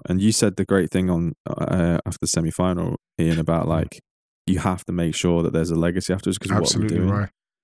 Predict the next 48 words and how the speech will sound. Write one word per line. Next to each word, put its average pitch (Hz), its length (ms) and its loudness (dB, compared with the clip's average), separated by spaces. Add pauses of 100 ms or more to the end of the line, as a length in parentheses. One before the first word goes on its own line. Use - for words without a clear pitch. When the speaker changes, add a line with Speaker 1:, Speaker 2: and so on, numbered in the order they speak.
(280)
Speaker 1:
And 98 300 0
Speaker 2:
Absolutely. 107 480 2
Speaker 1:
it's - 140 2
all 135 180 6
about, 101 380 0
like, 90 300 0
like, 98 180 0
Le-, 127 180 6 (300)
Leah's 185 420 4
shouty 135 760 4
interview, 143 500 4
Speaker 2:
Oh, 98 180 4
man, 101 300 4
it's 113 120 6
Speaker 1:
pointing 95 40 -6
Speaker 2:
brilliant, 127 340 8
Speaker 1:
to - 20 6
the - 80 6
Speaker 2:
wasn't - 100 8
it? - 40 -4
Speaker 1:
ground. 110 300 2
Speaker 2:
Yes. 113 300 2
Speaker 1:
She's - 300 -4
like, 156 180 -2 (300)
"Come 214 200 6
to - 60 6
Speaker 2:
Yeah. 190 60 8
Speaker 1:
the 180 80 6
W 185 280 8
S 170 140 4
L." 180 240 6
Speaker 2:
And 170 140 6
I 165 100 8
love 185 280 6
that. 143 280 6
I 143 60 6
love 175 200 6
that 156 120 2
because 151 420 4
in 180 140 8
her, 170 320 6 (100)
her 143 140 6
greatest 131 460 4
moment, 143 260 4
she's 139 200 4
still 156 220 4
thinking 147 540 2
about 107 400 4